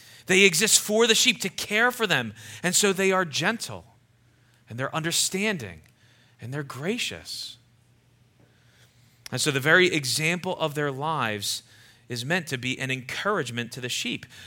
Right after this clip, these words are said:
When an elder of a church walks in the room, it should be refreshing. It should be encouraging. It should be warm. It should be welcoming. It shouldn't be,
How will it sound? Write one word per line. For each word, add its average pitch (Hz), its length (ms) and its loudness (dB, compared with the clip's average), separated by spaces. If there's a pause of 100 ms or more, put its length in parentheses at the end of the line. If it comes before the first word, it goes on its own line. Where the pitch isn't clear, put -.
When 160 340 2
an 160 200 0
elder 220 460 4
of 190 140 0
a 170 60 -2
church 165 560 -2 (240)
walks 156 360 2
in 170 200 -2
the 151 80 0
room, 180 480 -6 (1400)
it 139 80 -10
should 143 220 -2
be 160 100 -4
refreshing. 135 680 -4
It 98 120 -8
should 180 140 2
be 190 140 4
encouraging. 175 760 -2 (400)
It 156 100 0
should 190 140 4
be 190 100 4
warm. 185 480 4
It 151 120 -2
should 175 100 0
be 185 100 -2
welcoming. 185 480 0
It 156 120 2
shouldn't 233 200 2
be, 190 240 4